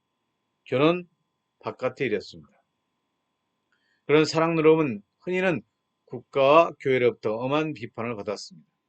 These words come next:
그랬던 것이 차-, 십팔 세기부터는 사랑이 갈수록 강조되고 부부의 관계 속으로 들어왔습니다. 드디어 사랑과 결혼이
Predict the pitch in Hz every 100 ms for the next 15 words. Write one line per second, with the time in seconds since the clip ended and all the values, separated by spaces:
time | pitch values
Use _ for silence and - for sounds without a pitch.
0 | _ _ _ _ _ _ _ _ _ _
1 | _ _ _ _ _ _ _ _ _ _
2 | 147 160 - 185 175 - 190 - 185 -
3 | - - - 190 175 180 175 165 - 170
4 | 123 - 160 175 160 135 - 143 - 120
5 | 127 117 107 92 - _ _ _ _ _
6 | _ _ _ - 113 131 143 143 120 120
7 | 123 - 110 113 - 98 - 78 76 _
8 | _ _ _ _ _ _ _ _ _ 120
9 | 120 160 151 - _ _ - - 143 147
10 | 156 - 131 117 117 147